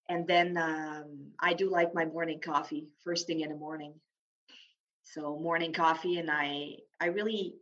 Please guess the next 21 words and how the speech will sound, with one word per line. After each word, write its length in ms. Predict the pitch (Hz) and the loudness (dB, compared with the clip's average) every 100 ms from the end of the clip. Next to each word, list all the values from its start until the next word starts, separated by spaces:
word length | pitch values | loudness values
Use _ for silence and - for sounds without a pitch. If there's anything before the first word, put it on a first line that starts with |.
| _ _ _ _ _ _ | _ _ _ _ _ _
I 60 | 165 | -2
usually 400 | 233 - 269 - | 0 0 0 2
turn 260 | 208 196 | 4 4
off 220 | 185 196 185 | 4 0 2
the 100 | 160 | 2
light 400 | 156 170 160 - | 4 4 2 -4
when 120 | 165 | -8
I'm 240 | 151 147 147 | -6 -8 -10
drinking 420 | 160 151 - 160 | -10 -8 -6 -6
my 120 | 143 | -6
coffee. 480 | - 147 151 143 143 | -2 0 0 -2 -4
I 60 | 185 | -2
don't 160 | 180 | -2
even 260 | 180 160 147 | -2 -4 -4
check 240 | - 165 - | -6 -6 -6
my 120 | 156 | -8
phone 300 | - 160 165 | -6 -4 -4
or 140 | 156 147 | -2 -4
anything. 460 | 160 147 151 156 | -4 -8 -12 -10
I 60 | 143 | -10
just, 220 | 156 156 | -12 -16